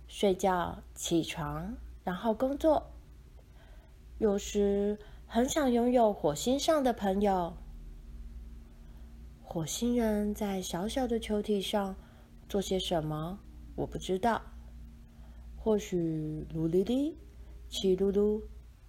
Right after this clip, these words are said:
哈啦啦着吗？但有时也很想拥有地球上的朋友，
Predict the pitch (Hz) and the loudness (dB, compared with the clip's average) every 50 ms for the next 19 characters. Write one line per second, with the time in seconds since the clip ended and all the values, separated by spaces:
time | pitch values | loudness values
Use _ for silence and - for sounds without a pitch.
0 | - - - - 240 262 277 285 302 311 330 349 359 381 - 330 285 294 294 285 | -20 -16 -8 -4 0 2 4 4 4 6 6 4 4 4 2 2 2 4 2 2
1 | 285 285 285 285 302 294 - - - - - - - - - - - - - - | 2 2 0 -2 -4 -8 -10 -16 -16 -18 -18 -20 -20 -20 -20 -20 -18 -18 -18 -16
2 | - - - - - - - - - - - - - - - - - - - - | -16 -16 -16 -16 -16 -16 -18 -18 -18 -20 -20 -20 -20 -20 -20 -18 -18 -14 0 2
3 | 226 220 208 202 185 175 180 180 - - 185 185 196 190 185 170 - - 180 202 | 2 4 4 4 4 2 2 0 -2 0 0 2 2 2 0 -2 -2 -2 -2 0
4 | 247 254 - 277 254 240 226 214 208 214 214 226 208 196 180 165 - - 196 190 | 0 2 2 2 4 4 4 4 4 4 4 4 4 4 4 0 0 0 0 0
5 | 170 - - 160 151 156 - - 247 240 220 214 196 - - 180 175 175 180 185 | 0 0 -2 -2 -2 -2 0 -2 0 0 2 0 0 0 0 -2 0 0 0 0
6 | 180 165 151 - | 0 0 -2 -6